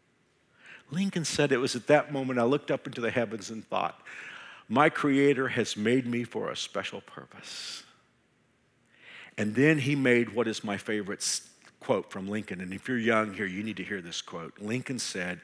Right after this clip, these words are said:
at that moment, he said, "I will study and prepare myself, and someday my time will come." And today, when you think of the term American president,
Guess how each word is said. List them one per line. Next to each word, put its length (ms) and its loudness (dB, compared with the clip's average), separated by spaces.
at 200 -2
that 220 -2
moment, 360 -10
he 120 -12
said, 440 -8
"I 220 4
will 200 -4
study 800 -2
and 180 -4
prepare 480 -6
myself, 800 -6
and 200 -14
someday 600 -10
my 240 -12
time 400 -10
will 180 -20
come." 120 -10
And 140 -8
today, 460 -6
when 180 -8
you 100 -12
think 300 -8
of 80 -10
the 60 -10
term 320 -6
American 520 -4
president, 520 -6